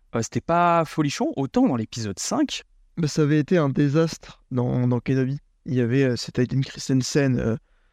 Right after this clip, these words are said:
Speaker 2: jeune vieux, vraiment trop bizarre, euh. De toute façon, Kenobi, c'est pas bien, hein. C'est, faut, faut, faut juste dire la vérité, hein.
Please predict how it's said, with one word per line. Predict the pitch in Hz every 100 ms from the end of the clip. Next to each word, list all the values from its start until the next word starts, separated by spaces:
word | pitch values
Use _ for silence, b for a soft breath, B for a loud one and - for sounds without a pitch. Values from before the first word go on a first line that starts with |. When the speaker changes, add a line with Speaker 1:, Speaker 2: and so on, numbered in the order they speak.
| _ _ _ _ -
Speaker 2:
jeune | 127 151 160 160
vieux, | 139 135 143 170 170 156
vraiment | 131 143 156 170
trop | 156 - 90 202
bizarre, | 175 180 170 175 180 175 175 156
euh. | 139 139 139 135 135 135 135 131 _ _ _ -
De | 123
toute |
façon, | - 156
Kenobi, | 143 135 131
c'est | - -
pas | 120
bien, | 135
hein. | 135 120 113 110 113
C'est, | - 117
faut, | 107 123 117
faut, | - - 127
faut | - 123
juste | 143 135
dire | 156
la | 139
vérité, | 131 131 175 160
hein. | 143